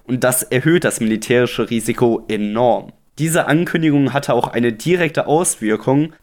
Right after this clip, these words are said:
auf die Währung Taiwans, weil der Offshore Renminbi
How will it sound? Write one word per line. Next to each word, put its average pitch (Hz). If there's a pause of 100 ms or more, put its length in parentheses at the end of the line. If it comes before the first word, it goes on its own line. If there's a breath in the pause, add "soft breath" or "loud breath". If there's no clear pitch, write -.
auf 127
die 123
Währung 139
Taiwans, 98
weil 120
der 117
Offshore 143 (140)
Renminbi 127